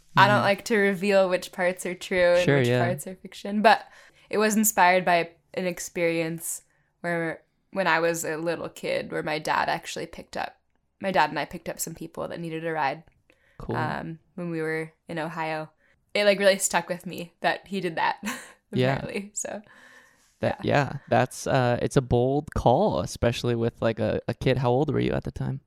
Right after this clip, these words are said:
Speaker 1: <laughs> I was, like, eight, I think.
Speaker 2: Wow.
Speaker 1: I mean, my dad is a deadhead, and these people were deadheads.
Speaker 2: Nice. <laughs>
Speaker 1: You know, so there's this kind of, like, "Oh, we're family, it's cool,"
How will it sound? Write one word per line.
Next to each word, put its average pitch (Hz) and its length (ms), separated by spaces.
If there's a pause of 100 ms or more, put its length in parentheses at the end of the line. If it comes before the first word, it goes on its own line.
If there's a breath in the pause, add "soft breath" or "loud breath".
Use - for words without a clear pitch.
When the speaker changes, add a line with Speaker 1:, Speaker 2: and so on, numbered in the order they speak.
(140)
Speaker 1:
<laughs> - 220
I 254 200
was, 269 200
like, 311 240
eight, 190 460 (340)
I 214 80
think. 220 260
Speaker 2:
Wow. 117 300 (340 loud breath)
Speaker 1:
I 254 100
mean, 269 220 (720)
my 233 140
dad 220 500 (420)
is 202 360
a 202 100
deadhead, 190 640
and 180 340 (380)
these 196 320
people 196 320
were 190 140
deadheads. 175 840
Speaker 2:
Nice. - 480
<laughs> - 80
Speaker 1:
You 240 140
know, 226 160
so 240 160
there's 226 260
this 208 260 (120)
kind 190 180
of, 180 80
like, 185 200
"Oh, 233 320
we're 220 120
family, 196 520
it's 185 160
cool," 165 480